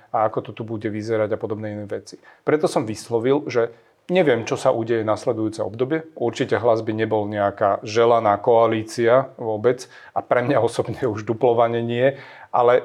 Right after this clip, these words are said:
nebudem teraz nikoho nejakým spôsobom tu dopredu vylúčovať a rozprávať, pokiaľ neprebehne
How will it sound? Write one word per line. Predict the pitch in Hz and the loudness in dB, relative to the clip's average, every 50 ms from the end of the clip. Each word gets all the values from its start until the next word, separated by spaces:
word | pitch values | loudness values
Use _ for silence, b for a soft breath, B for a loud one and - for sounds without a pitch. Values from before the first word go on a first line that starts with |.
| - | 2
nebudem | 147 147 156 160 180 143 120 104 | 2 2 2 2 2 0 0 2
teraz | - 117 110 113 110 | 2 2 2 2 0
nikoho | 117 117 113 - 113 104 117 113 107 - - | -2 -6 -4 -4 -4 0 2 2 2 2 -2
nejakým | 123 113 107 98 - 117 101 | -6 -8 -8 -8 -8 -12 -12
spôsobom | - - 113 107 - 123 117 110 107 | -6 -4 -4 -4 -2 -4 -4 -4 -6
tu | 101 113 | -8 -10
dopredu | 107 104 110 113 - - 127 120 113 113 113 | -6 0 0 0 2 2 2 2 2 0 -2
vylúčovať | 107 113 113 110 110 110 - - 117 110 104 110 110 110 110 107 - - | -2 -2 -2 -2 -2 -4 -4 -2 -2 0 2 2 4 4 2 0 0 -2
a | 107 | -2
rozprávať, | 107 104 104 - - - 120 113 113 110 117 113 - | -2 -2 -2 -4 -2 2 4 4 4 4 2 0 -2
pokiaľ | - 123 - - 123 117 135 | -6 -4 0 0 0 2 2
neprebehne | 139 143 165 143 131 123 107 - 117 110 113 B | 2 2 2 4 4 2 0 -2 -6 -6 -8 B